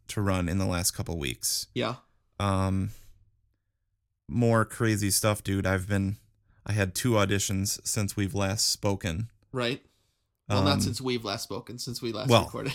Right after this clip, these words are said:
Speaker 2: <laughs>
Speaker 1: yeah, since we last recorded.
Speaker 2: Yeah.
Speaker 1: Well, yeah, we speak, like, all the time around those auditions.
Speaker 2: Even though I will say I didn't know about your foot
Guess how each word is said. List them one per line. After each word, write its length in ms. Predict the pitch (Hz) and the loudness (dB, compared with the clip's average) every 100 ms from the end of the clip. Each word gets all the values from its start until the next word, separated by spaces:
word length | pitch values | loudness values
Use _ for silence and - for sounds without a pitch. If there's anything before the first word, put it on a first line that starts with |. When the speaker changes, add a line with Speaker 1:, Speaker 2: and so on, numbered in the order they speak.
| - | -6
Speaker 2:
<laughs> 140 | - - | -8 -2
Speaker 1:
yeah, 160 | - | -2
since 220 | - - | 0 0
we 80 | 104 | 0
last 240 | 98 90 - | -2 -2 -2
recorded. 300 | 98 95 - | -2 -2 2
Speaker 2:
Yeah. 100 | 113 | 2
Speaker 1:
Well, 120 | 107 | 4
yeah, 160 | 90 101 - | 2 -2 -2
we 220 | 110 98 120 | 0 0 0
speak, 380 | - - 107 | -2 0 0
like, 200 | 104 98 - | 0 -2 0
all 160 | 107 101 | 2 2
the 80 | |
time 340 | 101 - 127 110 | 0 2 4 4
around 280 | 107 107 107 | 2 0 0
those 140 | 104 | 0
auditions. 520 | 107 104 104 107 104 | 0 0 0 -2 0
Speaker 2:
Even 240 | 233 202 208 | 0 2 4
though 100 | 185 | 4
I 120 | 156 | 4
will 240 | 151 226 | 4 2
say 220 | 233 151 131 | 2 2 2
I 120 | 139 | 2
didn't 220 | 147 151 | 0 0
know 120 | 147 | 0
about 220 | 139 123 80 | 0 0 -2
your 100 | 117 | -6
foot 260 | 139 - | -6 -8